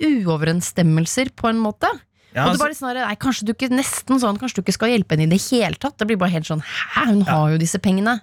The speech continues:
Speaker 2: Ja, jeg ble helt sjokkert. Mye av samtalen, nå har jeg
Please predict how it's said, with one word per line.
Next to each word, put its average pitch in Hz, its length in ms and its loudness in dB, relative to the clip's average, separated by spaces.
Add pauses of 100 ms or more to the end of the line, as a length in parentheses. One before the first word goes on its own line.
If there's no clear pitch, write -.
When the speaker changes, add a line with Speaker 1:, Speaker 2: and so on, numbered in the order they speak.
(160)
Speaker 2:
Ja, 165 60 2
jeg 175 140 2
ble 190 120 2
helt 160 80 -6
sjokkert. 175 360 -2
Mye 180 520 4
av 160 80 0
samtalen, 160 480 0 (320)
nå 160 80 2
har 156 80 2
jeg 151 60 -6